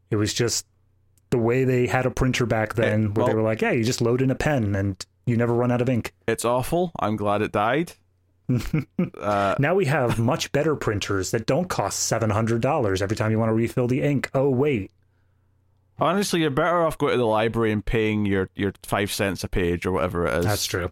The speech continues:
Speaker 2: You're just
Speaker 1: Yeah.
Speaker 2: much better doing that. <laughs> But
Speaker 1: I got a laser printer, so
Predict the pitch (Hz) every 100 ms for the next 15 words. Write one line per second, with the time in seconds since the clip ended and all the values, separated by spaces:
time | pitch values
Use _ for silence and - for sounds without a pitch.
0 | _ 98 110 104 95 113 - 101 98 98
1 | 90 87 87 - _ 135 - - 135 123
2 | 120 156 131 113 113 107 98 110 101 104
3 | - - 120 107 107